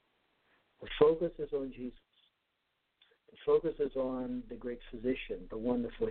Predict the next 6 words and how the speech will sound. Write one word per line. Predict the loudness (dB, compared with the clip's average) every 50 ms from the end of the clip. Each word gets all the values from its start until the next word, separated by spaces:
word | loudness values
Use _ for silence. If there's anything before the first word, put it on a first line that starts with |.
| 2
healer. | 4 6 6 6 4 0 -4 -6 -10 -16 _ _ -20 -20 -20 -20 -6 6
And | 8 10 12 12 12 10 10 6 4 0 -2 -6 -12 _ _ _
notice, | -2 2 6 8 8 8 6 4 0 -4 -10 -18 -20 _ _ _ _ _ _ _ _ _ _ _ _ -20 -20 -20 -20 _ _ _
uh, | 6 8 8 8 8 8 6 4 4 4 2 0 -2 -6 -8 -4
in | 0 0 0 0
verse | 2 4 4 4